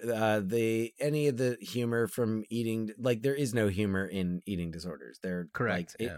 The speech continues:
Speaker 1: intellectual disabilities and eating disorders are not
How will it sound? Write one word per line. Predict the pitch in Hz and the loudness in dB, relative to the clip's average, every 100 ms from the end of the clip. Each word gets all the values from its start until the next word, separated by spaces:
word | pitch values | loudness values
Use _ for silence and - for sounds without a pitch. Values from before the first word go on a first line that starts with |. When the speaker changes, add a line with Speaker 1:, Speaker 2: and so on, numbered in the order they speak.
| 175 | 0
Speaker 1:
intellectual | 208 220 294 - 185 170 | 2 6 6 6 4 4
disabilities | 160 147 139 131 131 123 | 2 2 4 4 4 0
and | 107 | 0
eating | 156 180 180 | 2 6 6
disorders | 160 170 151 160 139 - - - - | 4 4 6 6 4 -2 -18 -20 -4
are | 127 113 | 2 2
not | 113 120 131 131 131 | 2 2 4 4 2